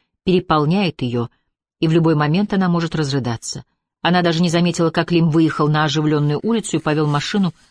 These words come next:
к автомобильному парому. Слезы подступили очень близко. Скорее бы уже уехать отсюда. Все упаковано и отправлено на самолет. Из гостиницы я уже выписалась, счета оплачены,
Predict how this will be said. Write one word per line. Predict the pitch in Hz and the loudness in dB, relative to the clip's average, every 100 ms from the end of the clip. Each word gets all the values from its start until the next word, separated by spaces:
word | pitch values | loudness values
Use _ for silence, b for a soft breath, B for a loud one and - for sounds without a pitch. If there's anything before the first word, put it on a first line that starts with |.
| b b _ | b b _
к | 165 | -6
автомобильному | - 151 151 147 175 160 160 | -2 -2 0 0 0 2 0
парому. | - 156 135 117 107 101 - - - - - _ _ _ | -2 -2 -2 -4 -6 -10 -16 -20 -20 -20 -20 _ _ _
Слезы | - - 226 262 180 | -6 0 2 2 -2
подступили | 143 - 143 139 143 | -6 -8 -6 -2 -2
очень | 175 - 143 | -2 -2 -4
близко. | 120 113 - - 123 _ _ _ _ _ _ _ | -4 -6 -8 -12 -18 _ _ _ _ _ _ _
Скорее | - - 156 151 | -10 -2 0 0
бы | 139 | 0
уже | 139 139 | -2 -2
уехать | 131 127 123 135 | -2 -2 -4 -6
отсюда. | 127 - 131 127 B B _ | -6 -4 -4 -4 B B _
Все | - 170 | 0 2
упаковано | 160 165 - 175 175 | 2 0 2 2 2
и | 175 175 | 2 2
отправлено | 170 156 - 170 175 175 165 | 0 0 0 0 2 2 2
на | 156 | 0
самолет. | - 156 143 131 - _ _ _ _ | 0 0 0 -2 -6 _ _ _ _
Из | 170 156 | -2 2
гостиницы | 175 170 220 208 - | 2 0 0 0 0
я | 147 143 | 0 0
уже | 135 | 0
выписалась, | 143 180 175 - 160 | 0 0 -4 -4 -4
счета | - - 147 190 | -2 -4 -2 -2
оплачены, | 156 143 165 - 143 139 | -2 -2 -2 -2 -6 -6